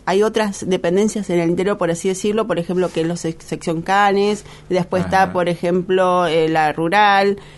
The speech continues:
Speaker 1: después, bueno, ellos también cubren servicios en la frontera, por ejemplo, en San
Speaker 2: Ujú.
Speaker 1: Sebastián,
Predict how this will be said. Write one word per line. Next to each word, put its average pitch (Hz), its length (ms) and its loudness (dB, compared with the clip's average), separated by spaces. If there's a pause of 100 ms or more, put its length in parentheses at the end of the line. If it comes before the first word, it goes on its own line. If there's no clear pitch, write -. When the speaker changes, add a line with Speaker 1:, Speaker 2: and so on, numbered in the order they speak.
(140)
Speaker 1:
después, 190 720 0
bueno, 196 180 0
ellos 202 160 -2
también 202 260 0
cubren 214 520 2
servicios 208 840 -2
en 160 680 0
la 160 100 -2
frontera, 175 580 0
por 160 140 -2
ejemplo, 170 380 -2
en 165 60 0
San 160 120 -2
Speaker 2:
Ujú. 165 80 -4
Speaker 1:
Sebastián, 196 680 0